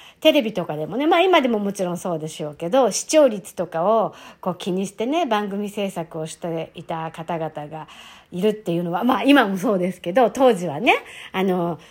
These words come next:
私たち自身はもう一般の人はよくわかんないデータだったじゃないですか。でもこういうことで、あ、そっか、こういうふうに気にかけてくださったんだなとかっていうのがやっぱりわかるので、ああ、数字って改めて大事だなとかって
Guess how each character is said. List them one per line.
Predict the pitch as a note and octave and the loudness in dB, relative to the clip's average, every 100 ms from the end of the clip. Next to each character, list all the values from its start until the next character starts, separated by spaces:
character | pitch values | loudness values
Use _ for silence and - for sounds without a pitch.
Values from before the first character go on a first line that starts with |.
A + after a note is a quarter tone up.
| - - | -12 0
私 | F#3+ E4+ | 4 6
た | D#4+ D4+ | 4 -4
ち | - C4 A#3 _ _ - - _ | -4 -8 -8 _ _ -20 -20 _
自 | G#3 B3+ | -6 -6
身 | A3+ G3+ | -2 -2
は | E3 D#3+ F#3 | -2 -2 -4
も | F3 | -6
う | F#3 | -6
一 | G3+ | -2
般 | A#3+ | 0
の | B3 B3 A#3 A3+ | 2 0 0 -2
人 | - | -2
は | G#3+ E3 | -2 2
よ | A3+ | 0
く | B3 | 0
わ | D#3 | -4
か | D3+ E4+ | 0 2
ん | F4 | 2
な | G#3+ | 0
い | D#3+ | -2
デ | C3+ D#3 | -4 -4
ー | D#3 | -2
タ | D#3+ D#3+ _ | -4 -8 _
だ | F3+ | -6
っ | F3 | -6
た | D3 | -8
じ | D3 | -10
ゃ | |
な | D3 | -10
い | C#3+ | -12
で | C3+ | -12
す | C3 | -10
か。 | - G#3+ C#3 - - | -4 -4 -4 -14 -12
で | - | -6
も | G#3+ | -4
こ | G3+ | -2
う | A3 | -2
い | |
う | |
こ | A3+ | -2
と | B3+ | 0
で、 | A#3 G#3 | 0 0
あ、 | G3+ - - - | -4 -10 -20 -16
そ | G#3 | -14
っ | |
か、 | - | -10
こ | - | -6
う | F#3+ | -6
い | |
う | F#3 | -4
ふ | |
う | G3 | -4
に | F3 E3 - _ - _ | -6 -8 -16 _ -20 _
気 | - | -12
に | F3+ | -8
か | G3 | -6
け | F3+ | -4
て | E3+ | -4
く | E3+ | -6
だ | E3 | -4
さ | A3+ | -4
っ | |
た | A3+ F3+ | -6 -10
ん | C#3+ | -10
だ | D3 | -6
な | G3+ | -6
と | G#3 F#3+ | -6 -10
か | D3 | -12
っ | |
て | C#3+ D#3 | -10 -10
い | |
う | |
の | D3 | -8
が | |
や | D3+ | -10
っ | D#3 | -2
ぱ | B3 | 0
り | F3+ - - - _ | 0 -4 -18 -20 _
わ | F#3 G#3 | -2 2
か | D4 | 4
る | B3+ | 4
の | F#3+ D#3 | 0 0
で、 | F#3+ F3+ - - | 0 0 -4 -4
あ | F#3 F#3+ F3+ D#3 | 0 2 2 -2
あ、 | - - | -8 -16
数 | - - B3+ B3+ | -8 -2 0 0
字 | A#3 | -2
っ | |
て | A#3 B3 | 0 2
改 | A#3 B3 D#4 | 4 2 2
め | C4+ | 2
て | B3+ | 2
大 | A#3 A3+ - | 4 4 2
事 | A#3 | 4
だ | C#4 B3+ | 6 6
な | A#3 C4+ | 6 4
と | D4 B3+ | 4 4
か | G#3+ | 4
っ | F3+ | 2
て | F#3+ | 0